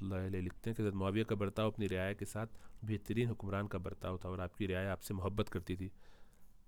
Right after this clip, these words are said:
یعنی بخاری اور مسلم میں یہ حدیث ثابت ہے کہ نبی اکرم صلی اللہ علیہ وسلم نے فرمایا کہ تمہارے امراء میں سب سے بہتر امیر وہ ہے کہ تم ان سے محبت کرتے ہو اور وہ تم سے، اور تم ان پر رحمت بھیجتے ہو اور وہ تم پر۔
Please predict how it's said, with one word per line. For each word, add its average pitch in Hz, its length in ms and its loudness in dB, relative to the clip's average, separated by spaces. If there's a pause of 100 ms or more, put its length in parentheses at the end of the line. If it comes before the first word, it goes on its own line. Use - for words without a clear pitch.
(180)
یعنی 98 120 2
بخاری 104 340 4
اور 101 100 6
مسلم 110 320 2
میں 107 120 4
یہ 98 80 4
حدیث 98 240 2
ثابت 98 280 2
ہے 104 60 2
کہ 107 100 0
نبی 98 200 2
اکرم 107 240 2
صلی 104 140 0
اللہ 95 140 2
علیہ 95 160 2
وسلم 98 380 0
نے 92 80 2
فرمایا 92 380 0
کہ 110 120 -2
تمہارے 101 380 4
امراء 101 300 2
میں 104 120 0
سب - 180 -8
سے - 160 2
بہتر 101 340 2 (520)
امیر 107 380 6
وہ 98 260 4
ہے 120 160 4
کہ - 140 -4 (100)
تم 123 180 4 (160)
ان 113 180 0
سے - 140 6
محبت 104 420 4
کرتے 101 320 2
ہو 104 140 4
اور 98 140 2
وہ 101 140 2
تم 98 240 2
سے، 110 220 4 (100)
اور 107 100 0
تم 104 220 0 (160)
ان 120 160 2
پر 127 180 2
رحمت 104 340 2 (100)
بھیجتے 107 400 -2
ہو 117 60 4
اور 107 80 4
وہ 98 220 4
تم 90 180 0
پر۔ - 160 -8